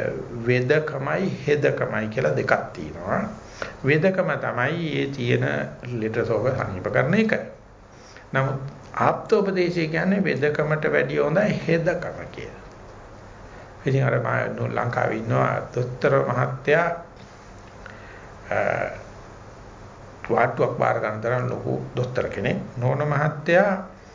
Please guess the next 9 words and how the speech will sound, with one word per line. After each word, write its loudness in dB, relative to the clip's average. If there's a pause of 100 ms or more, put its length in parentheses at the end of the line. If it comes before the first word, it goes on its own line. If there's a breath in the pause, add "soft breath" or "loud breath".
(300 loud breath)
අ, 0 (240)
මේ -4 (540)
සැනිටරි 2
ඉන්ස්පෙක්ෂන් -2
කියලා -2
කියන්නේ, 2
ඒ 0
කියන්නේ 0 (2000 loud breath)
සමාජ 0